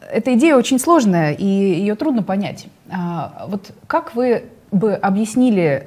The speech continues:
своим адресатам, целевой аудитории, вот, доп-, допустим, Белла заказчику, или Люба, э, представителям местной власти, или, а, Аня, эм, педагогам, директору школы, детского сада, а, как вот, э,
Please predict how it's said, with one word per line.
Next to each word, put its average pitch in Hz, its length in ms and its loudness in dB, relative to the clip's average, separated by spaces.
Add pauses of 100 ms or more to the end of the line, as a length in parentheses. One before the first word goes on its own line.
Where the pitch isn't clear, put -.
(120)
своим 175 680 -2
адресатам, 208 560 0
целевой 196 380 0
аудитории, 220 540 0
вот, 170 120 -2
доп-, 170 220 -4
допустим, 160 640 -4
Белла 262 280 2
заказчику, 202 720 -2
или 147 460 -6
Люба, 202 380 2
э, 156 460 -4
представителям 185 560 -2
местной 156 260 -4
власти, 220 480 0
или, 180 640 -2 (380)
а, 165 500 -4
Аня, 185 580 -2
эм, 156 500 -4
педагогам, 180 1000 0
директору 202 460 -2
школы, 196 640 0
детского 180 420 -4
сада, 190 460 0 (340)
а, 170 500 -4
как 202 200 2
вот, 277 240 -2
э, 190 360 0